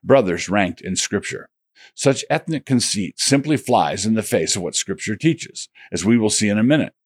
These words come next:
So why do people fall for it? The answer is that there are certain impulses in man that lie so close to the bone that it is quite possible for us to give way to them and not even notice the fact that Jesus said not to do that. For example, suppose Jesus said not to disfigure your face during fasting,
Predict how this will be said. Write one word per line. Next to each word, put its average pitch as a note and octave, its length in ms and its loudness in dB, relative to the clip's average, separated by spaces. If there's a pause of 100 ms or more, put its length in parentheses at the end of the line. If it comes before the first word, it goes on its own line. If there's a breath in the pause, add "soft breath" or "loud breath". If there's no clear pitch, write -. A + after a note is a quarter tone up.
(360)
So - 140 2
why B2+ 160 2
do G#3 60 0
people G3+ 320 0
fall C3+ 240 4
for - 260 -6
it? - 60 -16 (180)
The B2+ 160 4
answer C3+ 240 2
is G2+ 260 -2
that G2 180 -10
there G2 140 -2
are F2+ 40 -4
certain A2 340 2
impulses F#2 600 0
in F2+ 120 -4
man F#2 420 -6 (220 soft breath)
that F#2+ 140 -2
lie G#2 180 2
so C3+ 240 4
close C3+ 320 0
to B2+ 80 -4
the A#2 120 0
bone F#2 300 2
that G2+ 120 2
it F#2 80 -2
is F2+ 140 -6
quite B2+ 260 0
possible G#2+ 440 -2
for D#2 200 -10
us G2+ 180 -2
to F#2 100 -10
give G2 140 0
way C3+ 200 2
to G2+ 120 0
them E2 280 -4 (280 loud breath)
and G2 100 2
not C3+ 180 4
even A2 280 4
notice C#3+ 320 4
the F#2+ 100 -4
fact F2 320 -8
that G2 100 -6
Jesus A2+ 460 -2
said - 220 0
not D#2+ 200 -6
to G#2 80 -8
do D#3 200 2
that. - 240 0 (280)
For C#3+ 100 6
example, D#3 500 2
suppose C#3+ 420 2
Jesus A2 320 0
said A2 200 2
not B2 220 -2
to G#2+ 80 -6
disfigure A2+ 600 2
your G2+ 200 0
face G#2+ 380 0
during A2 260 -2
fasting, - 520 -2